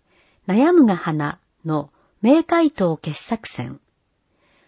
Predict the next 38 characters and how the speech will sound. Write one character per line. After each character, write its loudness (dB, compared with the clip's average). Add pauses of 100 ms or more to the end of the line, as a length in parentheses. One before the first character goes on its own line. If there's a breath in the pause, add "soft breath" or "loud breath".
(200)
佐 -2
藤 4
愛 2
子 -6
と -2
の -2
お -2
悩 4
み 6
対 0
談 -2
も -2
収 -4
録。 -10 (1500)
十 4
一 2
の 6
四 6
十 -4
一、 -10 (880)
た -2
だ -2
き -20
く -2
ん -2 (140)
勉 0
強 -2
し -10
て -2
る。 -8 (680)
疑 -4
問 -2
符。 -14 (1120)
伊 -2
集 2
院 2
静 -8
香。 -16